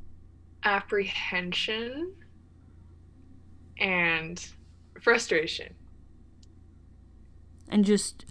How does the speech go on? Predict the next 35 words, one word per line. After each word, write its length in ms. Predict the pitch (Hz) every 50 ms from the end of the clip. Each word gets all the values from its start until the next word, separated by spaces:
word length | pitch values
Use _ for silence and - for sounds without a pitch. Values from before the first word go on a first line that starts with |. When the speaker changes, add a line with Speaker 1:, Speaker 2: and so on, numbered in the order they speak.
| - - - -
Speaker 2:
and 180 | - 202 202 - - -
about 260 | 208 180 202 196 190
everything 460 | 190 190 196 214 202 - 226 208 208
in 140 | 196 196 -
general? 480 | 196 190 180 185 202 220 247 269 277 - - - - - - 233
Speaker 1:
Everything 380 | 254 285 320 381 359 370 339 302
in 80 | 254
general, 360 | 220 220 214 208 202 196 190 -
especially, 460 | - 233 254 - - 285 294 - 427 403
like, 220 | 330 - - -
the 120 | - 220
climate 320 | 208 - 202 190 185 190 185
crisis 760 | - - 175 180 175 - - 170 165 165 170 170 - - - - -
and, 640 | 175 170 165 165 160 160 160 160 160 165 170 - - - - - - - - - - - - - - -
um, 480 | - 175 170 160 160 160 160 170 175 185 - - - - - - - - - -
what 220 | 190 196 190 190
you 80 | 190 185
just 180 | 175 180 175
mentioned 400 | 190 170 170 175 175 - 175 165
with, 180 | 165 160 160 - -
like, 300 | - 160 151 156 170 -
you 60 | 170
know, 340 | 160 156 156 151 151 151 156 170 170
job 320 | - 175 160 160 160 160
insecurity 520 | 165 165 - 175 170 - 170 160 160 160
becoming 360 | 160 170 170 - 175 160 160 160
a 40 |
huge 380 | 156 - - 156 156 160 - -
thing 300 | - 165 160 160 165 160
and 100 | 165 160
just 180 | 165 160 - -
everything 400 | - 170 170 175 170 170 165 165
being 200 | 165 165 160 165
so 200 | 170 - - 160
expensive. 960 | 160 165 165 - - - - 165 160 170 - - 160 156 160 170 180 185 214